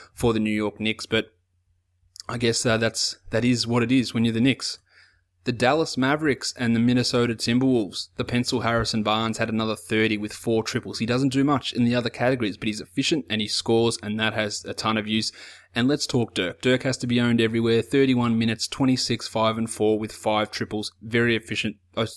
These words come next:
talked about this in the last game, that the minutes are fine. He is ready to roll, and he rolled.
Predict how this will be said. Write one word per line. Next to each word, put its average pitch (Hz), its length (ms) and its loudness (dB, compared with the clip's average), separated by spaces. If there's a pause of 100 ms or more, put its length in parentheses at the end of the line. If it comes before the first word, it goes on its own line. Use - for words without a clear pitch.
(120)
talked 143 260 0
about 127 180 2
this 120 200 -2
in 113 80 -2
the 107 80 -4
last 107 280 0
game, 107 160 -2
that 104 100 -6
the 101 40 -6
minutes 113 320 0
are 110 80 -4
fine. 104 340 -2 (380)
He 120 160 2
is 104 100 -2
ready 107 200 2
to 113 120 -6
roll, 104 300 0
and 107 240 -6
he 113 100 -4
rolled. 107 360 -2